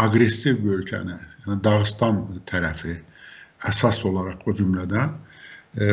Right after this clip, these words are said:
bu bir. İkincisi də Azərbaycan və Ermənistan, bu mənada Azərbaycan daha çox kömək eləyir. Azərbaycan sülh sazişini imzalamır və Rusiyanın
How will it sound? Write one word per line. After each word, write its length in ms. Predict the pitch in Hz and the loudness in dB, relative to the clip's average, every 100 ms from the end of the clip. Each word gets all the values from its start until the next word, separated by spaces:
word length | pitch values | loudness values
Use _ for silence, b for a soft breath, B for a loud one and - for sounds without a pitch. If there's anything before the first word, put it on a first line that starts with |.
| 104 | 4
bu 120 | 131 123 | 4 8
bir. 380 | 120 127 165 151 | 8 8 8 4
İkincisi 480 | - 131 117 - 135 | 4 2 0 -2 0
də 160 | 120 123 147 165 156 B B B - | 2 4 4 4 -2 B B B -4
Azərbaycan 720 | 117 127 120 127 120 135 127 | 2 2 4 2 2 2 4
və 140 | 120 117 - 123 | 4 2 0 0
Ermənistan, 840 | 113 113 117 113 - - 135 120 90 110 | 2 2 2 0 -2 -2 -2 -2 -2 0
bu 80 | 123 | 2
mənada 320 | 117 113 127 | 2 4 4
Azərbaycan 480 | 117 107 113 117 117 | 4 2 2 2 2
daha 220 | 107 120 127 | 2 2 2
çox 220 | 107 - | -2 -4
kömək 300 | 127 117 113 | -2 0 0
eləyir. 240 | 113 170 156 | 2 4 4
Azərbaycan 420 | 123 120 131 127 | 2 2 2 0
sülh 240 | - 127 | -2 -4
sazişini 560 | - 120 113 107 123 120 | 0 0 0 0 2 2
imzalamır 560 | 117 117 127 127 165 | 2 2 4 4 4
və 140 | 160 135 | 4 6
Rusiyanın 480 | 135 127 127 123 | 4 2 0 2